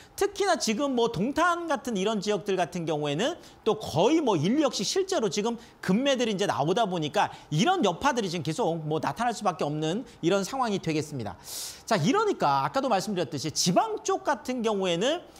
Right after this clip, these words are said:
올 한 해 진짜 풍선 효과라고 해서 그렇죠. 지금 수도권 쪽에 고가 아파트들의 많은 규제가 있고, 자, 이러니까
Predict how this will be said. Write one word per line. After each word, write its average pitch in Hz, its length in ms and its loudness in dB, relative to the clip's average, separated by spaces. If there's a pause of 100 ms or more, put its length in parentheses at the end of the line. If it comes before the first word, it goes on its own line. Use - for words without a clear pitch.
(140)
올 196 200 4
한 302 140 4
해 247 60 2
진짜 202 480 0
풍선 440 520 0
효과라고 202 580 2
해서 202 260 -2
그렇죠. 147 460 -2 (260)
지금 302 220 2
수도권 381 480 0
쪽에 240 260 0
고가 240 300 0
아파트들의 233 640 0
많은 202 400 -2
규제가 196 340 0
있고, 156 340 -2
자, 185 120 -2
이러니까 247 540 0